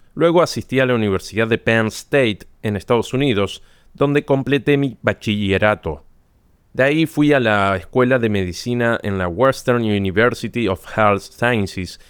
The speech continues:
en Pomona, California. Después, durante mi tercer año de rotaciones, fue cuando me introdujeron a la neurocirugía. Me presenté al personal allí y tuve la fortuna, mucha, mucha fortuna de ser aceptado en el programa de neurocirugía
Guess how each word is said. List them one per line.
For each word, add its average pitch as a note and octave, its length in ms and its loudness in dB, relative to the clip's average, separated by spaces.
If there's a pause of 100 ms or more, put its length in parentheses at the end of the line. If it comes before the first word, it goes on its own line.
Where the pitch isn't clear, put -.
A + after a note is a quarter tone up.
(140)
en A2 160 -4
Pomona, B2+ 680 0
California. F#2+ 720 -2 (840)
Después, D3+ 520 -2
durante A2 360 -2
mi G2+ 160 -4
tercer A#2+ 480 0
año A2 340 0
de F2+ 120 0
rotaciones, G2 840 -2 (320)
fue - 160 -6
cuando E3+ 320 4
me A#2 120 2
introdujeron G#2+ 760 0
a G2+ 60 2
la F#2+ 120 2
neurocirugía. F2+ 1120 -2 (320)
Me A#2+ 140 -2
presenté C3+ 500 0
al D3 140 2
personal A2+ 440 0
allí A2+ 520 -2 (360)
y C3+ 100 -8
tuve E3+ 280 6
la D3 80 0
fortuna, B2 540 0
mucha, G#2+ 640 -2 (180)
mucha C3+ 320 -2
fortuna G#2+ 600 -2
de F#2+ 120 -4
ser B2 240 2
aceptado A2 720 0
en G#2+ 120 0
el G2+ 100 2
programa A2+ 520 2
de G#2 140 0
neurocirugía F#2 960 -2